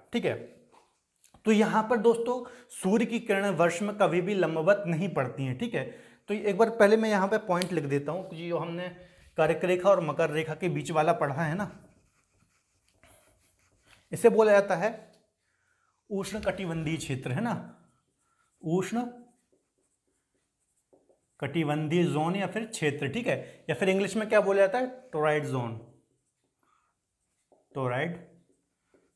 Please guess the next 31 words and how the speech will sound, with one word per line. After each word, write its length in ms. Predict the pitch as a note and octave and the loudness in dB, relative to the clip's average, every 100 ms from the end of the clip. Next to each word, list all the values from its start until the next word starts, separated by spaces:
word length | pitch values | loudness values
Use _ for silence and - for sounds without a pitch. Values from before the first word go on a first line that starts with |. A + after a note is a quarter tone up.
| _ | _
जोन, 420 | C3+ A2+ B2+ A2 A2 - - _ | -10 -4 -4 -4 -8 -14 -20 _
ठीक 140 | A#3+ B3+ | -2 0
है। 100 | E3 - - - - - _ _ | 0 -2 -16 -20 -20 -20 _ _
तो 60 | G3+ | -4
इसकी 180 | F#3 A#3+ | -2 0
खासियत 380 | A#3 G#3+ B3 B3+ | 2 2 2 0
क्या 180 | C4 A3+ | 4 4
है? 200 | A#3 A#3 | 2 -4
सबसे 280 | F#3 - | -8 -6
पहले 200 | A3+ G#3 | 2 4
तो 380 | G3+ A3+ A#3 - - - | 4 2 0 -6 -18 -20
साढ़े 340 | - E3 E3+ G3+ | 2 6 6 6
तेईस 240 | F3+ G3+ | 0 0
डिग्री, 280 | E3+ G3 G#3 | 0 -2 2
आप 180 | F#3+ F3+ | 2 4
ऐसा 180 | F3+ F#3 | 0 -2
लिख 120 | F3+ | -4
लीजिए, 320 | F#3 F3+ G3 G#3 - - | -2 -2 -4 -6 -10 -10
साढ़े 340 | - D3 F3+ | -2 0 0
तेईस 280 | F3+ F3+ F3+ | -2 0 2
डिग्री 580 | F3 E3+ F#3 G3+ - - D3+ | 2 0 0 -2 -6 -12 -6
नॉर्थ 420 | D3+ F3+ F#3 - - _ _ _ _ | -2 -2 -2 -8 -20 _ _ _ _
और 240 | D#3+ G3+ - - - _ _ | 0 0 -2 -14 -20 _ _
साढ़े 340 | - D3 D3+ F3+ | -4 0 2 0
तेईस 260 | F3 E3+ D3+ | 2 2 2
डिग्री 300 | D#3 E3 A3+ A3+ - - - | 0 0 -2 -6 -12 -20 -14
साउथ 400 | - C#3 D3 D3 | -4 -2 -2 -2
के 80 | E3+ | -2
मध्य 320 | D#3+ D3 D3+ | 0 0 0
में 120 | D#3 | 0
है, 140 | C#3+ | 0